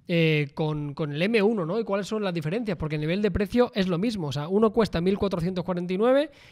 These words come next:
y otro cuesta mil cuatrocientos noventa y nueve, con la misma cantidad de memoria ram, con la misma cantidad de almacenamiento. ¿Y cuáles eran las diferencias, no? Para una persona que se quiera comprar, eh, ese portátil a igualdad de precio y le dé un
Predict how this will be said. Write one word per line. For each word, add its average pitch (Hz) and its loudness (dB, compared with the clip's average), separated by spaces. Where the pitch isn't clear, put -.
y 196 -2
otro 202 0
cuesta 214 -2
mil 208 -4
cuatrocientos 196 -2
noventa 175 -2
y 160 2
nueve, 175 2
con 147 -4
la 147 0
misma 202 0
cantidad 170 0
de 160 0
memoria 160 0
ram, 262 2
con 202 -6
la 175 -4
misma 185 -4
cantidad 170 -2
de 165 -2
almacenamiento. 175 -4
¿Y 185 0
cuáles 226 4
eran 226 2
las 180 0
diferencias, 170 4
no? 170 -2
Para 170 -2
una 180 -2
persona 190 0
que 180 0
se 165 -2
quiera 180 -2
comprar, 175 2
eh, 175 0
ese 185 2
portátil 208 6
a 196 2
igualdad 160 4
de 180 4
precio 208 2
y 220 -4
le 160 0
dé 165 0
un 180 -2